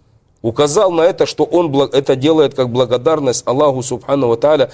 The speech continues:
«Афаля акуну абдан шакура».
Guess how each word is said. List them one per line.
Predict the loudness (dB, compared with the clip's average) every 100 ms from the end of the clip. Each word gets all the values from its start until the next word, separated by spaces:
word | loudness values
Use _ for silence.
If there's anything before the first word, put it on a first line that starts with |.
| -6
«Афаля | -6 -2 0 0
акуну | -2 -2 0 0
абдан | 0 -2 -2 -2 -14 _
шакура». | -2 -2 0 2 2 0